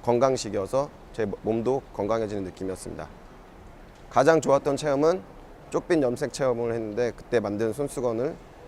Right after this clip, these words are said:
지금도 가지고 있는데 지금 빨리 돌아가서 그걸 선물하고 싶은 마음이 간절합니다.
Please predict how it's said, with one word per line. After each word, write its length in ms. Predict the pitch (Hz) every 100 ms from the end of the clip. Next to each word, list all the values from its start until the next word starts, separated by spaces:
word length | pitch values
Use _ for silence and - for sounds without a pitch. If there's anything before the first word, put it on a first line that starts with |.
| -
지금도 320 | - 123 120
가지고 280 | 107 104 104
있는데 440 | 101 101 117 98 - - -
지금 240 | - 113 120
빨리 240 | 147 139
돌아가서 600 | 120 113 113 110 107 107 -
그걸 360 | 107 101 104
선물하고 440 | 95 143 147 135 120
싶은 240 | - 107
마음이 340 | 101 98 98
간절합니다. 540 | 85 98 95 90 82